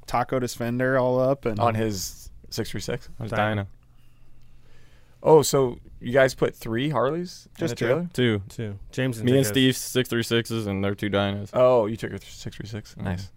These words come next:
Speaker 2: When did Tyler get a Dyna?
Speaker 3: Long time ago.
Speaker 2: Jeez.
Speaker 1: A little bit
Speaker 4: Yeah.
Speaker 1: after
Speaker 2: I
Speaker 1: me and James got one.
Speaker 2: I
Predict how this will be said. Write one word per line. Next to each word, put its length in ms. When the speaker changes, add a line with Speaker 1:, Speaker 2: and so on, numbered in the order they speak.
Speaker 2:
When 120
did 80
Tyler 300
get 160
a 20
Dyna? 320
Speaker 3:
Long 160
time 240
ago. 100
Speaker 2:
Jeez. 160
Speaker 1:
A 40
little 140
bit 120
Speaker 4:
Yeah. 80
Speaker 1:
after 200
Speaker 2:
I 60
Speaker 1:
me 140
and 140
James 260
got 180
one. 240
Speaker 2:
I 40